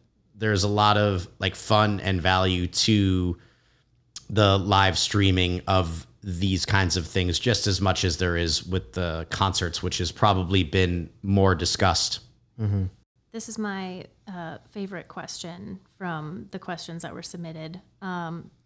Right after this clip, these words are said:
Speaker 3: is Mick or Mike?
Speaker 1: Mick.
Speaker 2: Mick.
Speaker 1: Yeah.
Speaker 3: Mick. Okay, so I
Speaker 2: Mick.
Speaker 3: wasn't sure. Um, Mick wants to know, also,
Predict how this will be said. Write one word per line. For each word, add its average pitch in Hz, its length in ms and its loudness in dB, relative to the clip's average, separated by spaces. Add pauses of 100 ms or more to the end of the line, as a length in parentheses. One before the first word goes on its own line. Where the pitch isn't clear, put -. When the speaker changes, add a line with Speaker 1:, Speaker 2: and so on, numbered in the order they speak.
(120)
Speaker 3:
is 196 180 -14
Mick 196 380 -16 (1500)
or 208 60 -12
Mike? 196 260 -12 (200)
Speaker 1:
Mick. 147 160 6
Speaker 2:
Mick. 120 300 2
Speaker 1:
Yeah. 147 240 4
Speaker 3:
Mick. - 140 -12
Okay, 220 200 2
so - 80 4
I 220 80 6
Speaker 2:
Mick. 240 40 6
Speaker 3:
wasn't 262 260 4
sure. 185 300 -4 (380)
Um, 208 440 0 (100)
Mick 330 380 0
wants 196 340 -4
to 190 60 -8
know, 160 480 -8 (580)
also, 262 640 -6